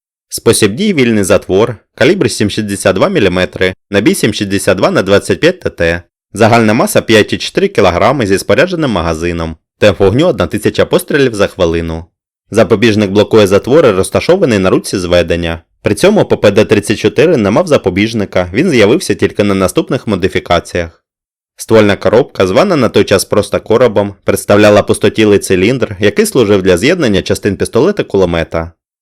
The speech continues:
Приклад виготовлявся із дерева, для запобігання опікам ствол закривався кожухом. Режими ведення вогню — одиночний та автоматичний, прицільні пристрої П П Д складалися із секторного прицілу та мушки.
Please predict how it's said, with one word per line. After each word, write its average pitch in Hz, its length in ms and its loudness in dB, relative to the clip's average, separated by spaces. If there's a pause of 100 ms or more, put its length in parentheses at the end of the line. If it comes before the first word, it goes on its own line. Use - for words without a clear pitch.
(120)
Приклад 156 360 0
виготовлявся 104 640 2
із 87 120 0
дерева, 101 480 0 (160)
для 98 160 2
запобігання 104 640 2
опікам 113 420 0
ствол 170 260 0
закривався 117 580 0
кожухом. 85 640 -4 (440)
Режими 104 420 2
ведення 101 400 2
вогню — 117 320 2
одиночний 110 500 -2
та - 100 0
автоматичний, 92 1000 -4
прицільні 110 420 0
пристрої 135 420 0
П - 120 0
П 95 120 0
Д 139 140 2
складалися 98 600 2
із 92 80 2
секторного 98 600 0
прицілу 156 440 -2
та 87 140 -2
мушки. 82 520 -8